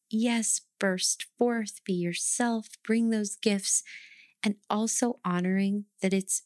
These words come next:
a process. It's not immediate. It's not an impulsive thing. It's a process that there, there's sometimes even an initiation rooted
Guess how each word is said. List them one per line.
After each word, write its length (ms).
a 100
process. 880
It's 240
not 160
immediate. 680
It's 200
not 140
an 100
impulsive 600
thing. 420
It's 180
a 80
process 1000
that 180
there, 280
there's 280
sometimes 560
even 220
an 140
initiation 1000
rooted 420